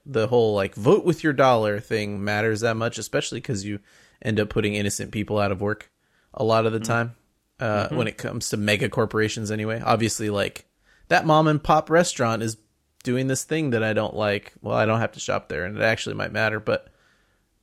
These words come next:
Speaker 1: um, jeez.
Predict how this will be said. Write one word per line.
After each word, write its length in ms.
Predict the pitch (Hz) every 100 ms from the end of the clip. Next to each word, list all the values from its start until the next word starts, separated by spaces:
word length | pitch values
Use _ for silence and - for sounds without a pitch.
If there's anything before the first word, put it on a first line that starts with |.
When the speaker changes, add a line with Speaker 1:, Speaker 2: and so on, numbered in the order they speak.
| -
Speaker 1:
um, 580 | 120 110 104 101 104 120 _ _ _ _ _ _ _ _ _ _ _ _ _ _ _ _ _ _ _ _ _ _ _ _ _ _ -
jeez. 600 | - 120 101 - -